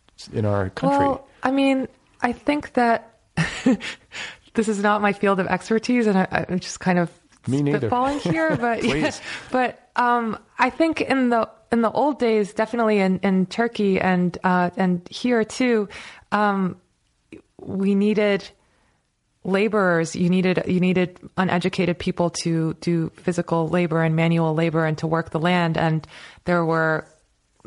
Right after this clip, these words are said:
Speaker 2: there were groups of people who saw dignity and, and meaning in that and who didn't aspire to be, you know, there were social classes and the, I mean, I'm kind of, I'm, I'm kind of a le-, a leftist. So, uh, I think that the,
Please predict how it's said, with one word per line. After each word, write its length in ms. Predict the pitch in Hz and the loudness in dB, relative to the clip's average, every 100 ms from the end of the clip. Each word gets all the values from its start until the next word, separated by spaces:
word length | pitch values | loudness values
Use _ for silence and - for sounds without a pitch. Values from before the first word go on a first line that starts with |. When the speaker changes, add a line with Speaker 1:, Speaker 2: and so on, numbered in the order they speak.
| - | -4
Speaker 2:
there 140 | 180 175 | 0 2
were 160 | 170 | 2
groups 340 | 160 185 185 185 | 2 0 0 -2
of 100 | - | -2
people 300 | 208 196 185 | -2 0 2
who 140 | 175 | 2
saw 300 | 160 170 160 | 0 0 0
dignity 640 | 151 180 180 180 170 165 | 0 0 0 2 2 4
and, 240 | 156 156 147 | 2 2 0
and 380 | 175 156 156 139 | 0 2 0 2
meaning 320 | 170 185 180 | 2 2 2
in 140 | 170 160 | 2 2
that 280 | 156 151 - | 2 0 0
and 100 | 160 | 0
who 100 | 160 | 0
didn't 280 | 170 170 | 0 0
aspire 560 | 156 - - 170 175 165 | -2 -2 0 2 4 2
to 180 | 165 160 | 0 -4
be, 180 | 165 160 | -2 0
you 100 | 175 | 2
know, 200 | 170 160 - - - | 2 2 -2 -8 0
there 100 | 185 | 2
were 120 | 180 | 2
social 400 | 175 208 202 190 | 0 0 2 -2
classes 680 | - 185 185 - 233 226 196 | 0 0 0 0 2 2 2
and 340 | 185 180 170 | 2 2 2
the, 240 | 165 165 160 _ _ _ _ | 2 0 -2 _ _ _ _
I 60 | 170 | -2
mean, 100 | 170 | 0
I'm 100 | 180 | 0
kind 180 | 170 175 | 0 0
of, 140 | 156 147 - | 0 -4 -2
I'm, 160 | 156 - - | -2 -2 -2
I'm 280 | 156 160 151 _ _ _ - | 0 0 -2 _ _ _ -4
kind 160 | 175 | 0
of 60 | 170 | 2
a 40 | |
le-, 200 | 156 151 - | 2 0 0
a 60 | 165 | 0
leftist. 580 | 151 156 170 - 247 - | 0 -2 -2 -2 -4 -4
So, 260 | - 180 160 | -2 0 2
uh, 240 | - 156 156 - - - | 0 -2 -4 -14 -20 -4
I 80 | 170 | -2
think 240 | 180 165 | 0 0
that 240 | - 147 - | 0 -2 0
the, 340 | 165 156 151 | 0 2 0